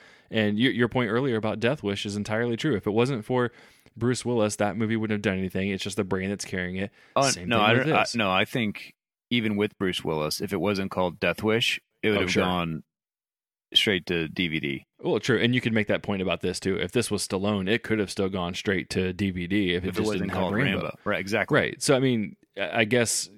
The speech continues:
Speaker 1: you know, you could take away the title, but if this is casting change, so get Stallone out of there.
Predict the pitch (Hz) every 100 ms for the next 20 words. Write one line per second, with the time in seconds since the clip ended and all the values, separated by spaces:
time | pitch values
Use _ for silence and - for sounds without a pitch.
0 | - 110 101 95 113 104 104 90 - 107
1 | 95 95 90 92 98 87 - 110 104 90
2 | - 85 90 - 95 117 - 120 123 123
3 | 131 104 85 -